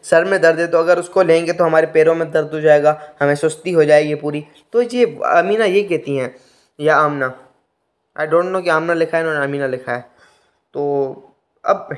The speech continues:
हिना इसके जवाब में कहती है, "This doesn't make sense to me, but I will go with your idea।" मतलब ये जो है मुझे कोई, यानी, अम, हिना कहती है, "ये मेरे लिए कोई मायने नहीं रखता,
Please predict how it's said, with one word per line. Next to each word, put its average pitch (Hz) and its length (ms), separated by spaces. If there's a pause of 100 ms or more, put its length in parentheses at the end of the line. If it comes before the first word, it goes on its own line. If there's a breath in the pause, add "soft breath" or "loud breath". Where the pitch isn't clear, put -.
हिना 208 320
इसके 247 160
जवाब 196 260
में 214 120
कहती 190 220
है, 160 140
"This 220 160
doesn't 185 400
make 170 220
sense 175 240
to 175 160
me, 196 160
but 180 180
I 165 180
will 180 160 (140)
go 170 240 (300 loud breath)
with 151 140
your 156 180
idea।" 139 360 (460 loud breath)
मतलब 196 300
ये 196 120
जो 240 140
है 233 120
मुझे 214 240
कोई, 214 260
यानी, 202 380
अम, 156 400
हिना 175 200
कहती 202 340
है, 226 60
"ये 220 60
मेरे 190 220
लिए 226 100
कोई 226 300
मायने 190 300
नहीं 175 120
रखता, 151 600